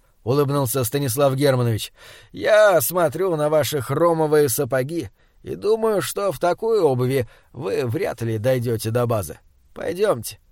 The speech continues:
подыщем по возможности что-нибудь более подходящее. Да и шинель хорошо бы заменить на меховую куртку.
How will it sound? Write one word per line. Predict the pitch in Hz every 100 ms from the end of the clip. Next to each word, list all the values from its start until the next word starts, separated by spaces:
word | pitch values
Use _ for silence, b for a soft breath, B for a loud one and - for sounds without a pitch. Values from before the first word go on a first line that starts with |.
| _ -
подыщем | 107 143 185 - 175 143
по | 151
возможности | 147 131 135 170 135 151 131 151 127
что-нибудь | - 143 143 139 123
более | 107 160 160 135 110
подходящее. | 107 - 127 117 110 101 - 90 - B B
Да | 180 - -
и | 170
шинель | 123 151 135 185 196
хорошо | 123 127 113 - 160
бы | 139 131
заменить | 117 147 135 135 180 135
на | 143 156
меховую | 160 151 156 151 165 139
куртку. | 175 151 - 95